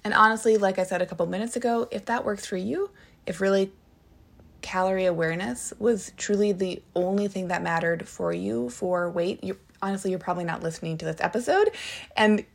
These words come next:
if that's you, then you're probably the type of person that a lot of us are like, "What the heck? Why can't it be as easy for me to lose weight as it is for this person or that person?" Okay? But if you identify with the experience of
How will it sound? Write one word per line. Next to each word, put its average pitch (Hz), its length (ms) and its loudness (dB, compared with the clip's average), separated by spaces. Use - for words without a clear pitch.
if 254 120 4
that's 226 280 4
you, 269 580 2
then 208 320 2
you're 214 140 2
probably 226 260 2
the 208 100 2
type 202 200 -2
of 196 80 -10
person 220 580 0
that 202 140 4
a 208 40 2
lot 220 300 4
of 262 140 4
us 196 140 2
are 190 120 0
like, 180 280 0
"What 220 340 -2
the 220 80 -2
heck? 240 280 -4
Why 202 220 0
can't 202 220 -4
it 196 100 -6
be 180 220 -8
as 185 200 -4
easy 196 280 2
for 175 220 -4
me 233 480 0
to 285 80 -4
lose 269 260 0
weight 277 280 2
as 190 180 0
it 180 120 -2
is 170 240 -2
for 165 400 0
this 170 200 -2
person 170 340 -6
or - 80 -6
that - 240 -2
person?" - 440 -14
Okay? 190 300 0
But 226 100 2
if 240 140 2
you 294 160 4
identify 349 720 0
with 214 160 -4
the 240 140 2
experience - 760 -2
of 190 200 4